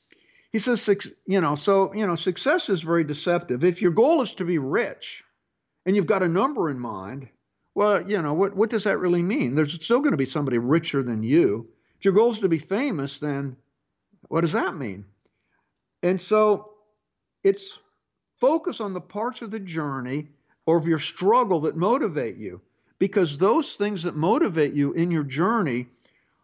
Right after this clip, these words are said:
are what are gonna make you happy. So, for instance, Hansen said, what, when he really is having the most fun is when he's working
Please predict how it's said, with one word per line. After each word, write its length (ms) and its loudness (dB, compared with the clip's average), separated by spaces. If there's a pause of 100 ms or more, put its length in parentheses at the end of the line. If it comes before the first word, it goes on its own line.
(140)
are 80 4
what 100 6
are 40 6
gonna 140 2
make 220 -2
you 100 -2
happy. 540 -6 (140)
So, 160 2
for 180 0
instance, 400 -4
Hansen 460 -2
said, 420 -4 (580)
what, 160 2 (180)
when 200 0
he 180 0
really 600 2 (340)
is 220 -4 (120)
having 380 0
the 80 4
most 380 2
fun 480 -4 (340)
is 200 2
when 180 4
he's 180 0
working 480 2